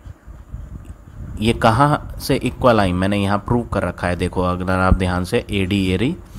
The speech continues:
एपी ये रही, ये सारी आपस में बराबर हैं। तो यहाँ पर हमें एपी और एडी बराबर दिखी, ऐसा हमने ऊपर proved कर रखा है, proved above, ये reason है। तो किसी भी triangle में अगर दो sides बराबर होती हैं तो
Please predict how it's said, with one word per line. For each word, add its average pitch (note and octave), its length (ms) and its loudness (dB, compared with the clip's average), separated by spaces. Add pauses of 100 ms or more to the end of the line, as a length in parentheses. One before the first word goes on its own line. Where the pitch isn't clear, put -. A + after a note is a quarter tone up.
(420)
एपी A#2+ 360 2
ये F2 160 2
रही, F#2 140 -2
ये A#2 160 4
सारी A#2 360 4
आपस B2 280 2
में B2+ 160 2
बराबर G#2+ 340 4
हैं। A#2+ 100 -2
तो C3 100 -2
यहाँ G2+ 220 2
पर A2+ 140 2
हमें G#2 260 2
एपी G#2 420 0
और A2 160 6
एडी F#2+ 220 2
बराबर F#2 340 2
दिखी, F#2 340 -4 (440)
ऐसा F#2+ 300 2 (380)
हमने G2 420 0 (100)
ऊपर G#2+ 360 2
proved F#2+ 380 2
कर E2+ 140 -4
रखा E2+ 260 -6
है, E2 160 -2
proved F#2 380 -2
above, E2 360 0
ये F#2 200 0
reason E2+ 380 -2
है। E2 100 -8 (420)
तो C#3+ 80 2
किसी D3 340 2
भी D3+ 160 4
triangle A#2 360 2
में A#2+ 120 2
अगर A#2+ 220 2
दो G2 180 -2
sides G#2 360 -2
बराबर F2 380 2
होती F2+ 300 -2
हैं G#2 200 -2 (540)
तो C#3+ 120 4